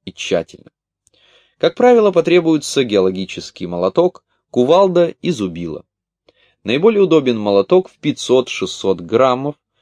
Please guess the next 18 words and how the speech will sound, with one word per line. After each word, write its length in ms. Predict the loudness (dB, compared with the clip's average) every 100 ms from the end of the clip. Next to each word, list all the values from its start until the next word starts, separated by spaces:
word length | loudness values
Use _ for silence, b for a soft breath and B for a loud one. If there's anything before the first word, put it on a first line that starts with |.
| _ _
со 140 | -8
слегка 400 | -4 -4 2 2
загнутым 560 | 4 0 0 -4 -4 -4
к 80 |
низу 320 | -6 -6 -6 -8
хвостиком, 720 | -2 0 0 -4 -6 -6 -6 _ _
которым 340 | -4 2 2 2
можно 360 | 0 0 2
работать 500 | 0 2 0 0 -4
как 240 | -2 -4 _
кайлом 560 | 0 0 2 2 0 -2 _ _
и 200 | -8 -8
использовать 720 | -8 0 0 2 -2 -2 -4 -14
для 260 | -2 0
разборки 580 | 0 -4 -2 -2 -2 -8
породы 480 | -2 -2 -2 -4 -6
по 140 | -8
трещинам. 560 | -6 -8 -10 -14 -20